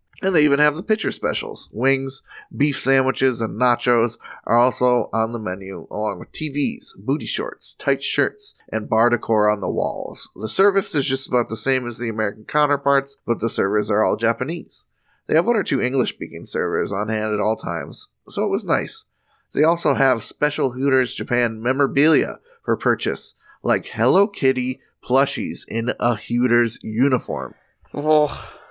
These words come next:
Speaker 1: If that, if that's your thing. Real
Speaker 2: No.
Speaker 1: cool. Five stars.
Speaker 2: Ah.
Speaker 1: <laughs> You sound uncomfortable, Matt.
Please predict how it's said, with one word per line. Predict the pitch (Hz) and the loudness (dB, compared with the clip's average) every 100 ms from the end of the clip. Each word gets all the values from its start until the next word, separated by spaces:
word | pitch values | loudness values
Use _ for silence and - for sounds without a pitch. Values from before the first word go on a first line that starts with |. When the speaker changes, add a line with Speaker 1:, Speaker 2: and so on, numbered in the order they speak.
| - - | -20 -4
Speaker 1:
If | 117 110 | -2 2
that, | 117 - _ _ _ _ - | 2 0 _ _ _ _ -8
if | 107 110 | -4 -2
that's | 113 113 117 - | 2 2 2 0
your | 123 | 0
thing. | - 78 - _ _ _ - _ _ _ _ | -2 -10 -10 _ _ _ -20 _ _ _ _
Real | - 113 143 139 | -4 4 4 4
Speaker 2:
No. | |
Speaker 1:
cool. | 131 226 156 151 - _ _ _ _ _ _ _ | 4 4 6 2 -4 _ _ _ _ _ _ _
Five | - 127 131 131 | 0 4 4 4
stars. | - 110 85 71 71 - - _ _ _ _ _ _ _ _ _ _ _ _ _ _ _ _ _ _ _ _ _ _ _ - | 0 -2 0 2 0 -2 -10 _ _ _ _ _ _ _ _ _ _ _ _ _ _ _ _ _ _ _ _ _ _ _ -4
Speaker 2:
Ah. | 170 127 120 131 131 120 110 127 113 98 95 107 110 123 - - - - | -2 2 2 2 2 0 0 0 -2 -2 -2 -2 -2 -2 -2 -4 -4 0
Speaker 1:
<laughs> | 185 - - - - _ - _ _ - - - - 196 | 0 -2 -10 -10 -10 _ -20 _ _ -20 -20 -14 -10 -8
You | - | -4
sound | 214 175 | 0 2
uncomfortable, | 165 156 339 320 220 92 | 2 2 0 2 0 -2
Matt. | 80 62 | -4 -6